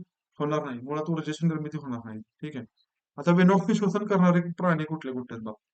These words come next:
तर चपटे कृमी म्हणजे फ्लॅटवर्म म्हणतात त्याला, त्याच्यानंतर राऊंडवर्म आहेत,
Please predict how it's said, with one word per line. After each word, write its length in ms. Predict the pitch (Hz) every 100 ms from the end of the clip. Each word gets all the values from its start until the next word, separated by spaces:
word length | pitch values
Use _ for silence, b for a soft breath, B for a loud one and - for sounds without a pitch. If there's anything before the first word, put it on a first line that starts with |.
| _ -
तर 60 | 147
चपटे 380 | 196 170 170
कृमी 300 | 175 170 143
म्हणजे 180 | 127 131
फ्लॅटवर्म 520 | 139 156 156 156 160
म्हणतात 260 | 156 143 127
त्याला, 260 | 123 123 123 - _ _
त्याच्यानंतर 320 | - 131 143 160
राऊंडवर्म 520 | 156 151 147 151 143
आहेत, 220 | 131 127